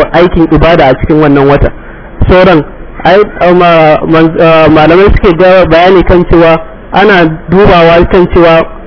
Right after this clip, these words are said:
Allah ya karɓi aikin ibadanka a cikin watan Ramadan, cewa bayan watan Ramadan sai ne ka nemi wani aiki guda ɗaya wanda za ka yi ka ci gaba da yin shi.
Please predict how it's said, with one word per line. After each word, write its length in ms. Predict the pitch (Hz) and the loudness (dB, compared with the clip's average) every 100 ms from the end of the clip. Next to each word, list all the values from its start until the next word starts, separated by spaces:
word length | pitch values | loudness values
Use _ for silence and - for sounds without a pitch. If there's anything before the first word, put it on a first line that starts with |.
| - | -12
Allah 400 | - 190 214 208 170 | -2 0 2 2 2
ya 120 | 180 | 2
karɓi 320 | 175 160 170 - | 0 0 0 0
aikin 400 | 180 196 180 165 | 0 2 0 0
ibadanka 580 | 151 165 180 175 151 143 | 0 2 2 2 0 0
a 120 | 139 | -2
cikin 320 | - 170 165 | 0 0 2
watan 240 | 175 170 | 2 2
Ramadan, 440 | 143 139 135 156 - - - - - | 2 2 2 0 0 -6 -20 -20 -6
cewa 260 | - 180 160 | 0 2 2
bayan 300 | 180 190 196 | 2 2 2
watan 280 | 208 - 175 | 2 2 2
Ramadan 420 | 160 160 180 175 | 2 2 2 0
sai 160 | 175 180 | 0 0
ne 100 | 151 | 0
ka 200 | - 147 | 0 0
nemi 320 | 147 151 175 | 2 2 2
wani 220 | 196 196 - | 2 2 0
aiki 380 | 208 208 202 | 0 0 0
guda 240 | 156 156 170 | 0 2 0
ɗaya 160 | 180 180 | 2 2
wanda 220 | 185 160 | 2 2
za 160 | 165 160 | 0 0
ka 120 | 156 | 0
yi 60 | 151 | -2
ka 100 | 151 | -2
ci 120 | - | -2
gaba 240 | 160 156 143 | 0 0 2
da 80 | |
yin 180 | 139 147 | 2 0
shi. 160 | 135 | -2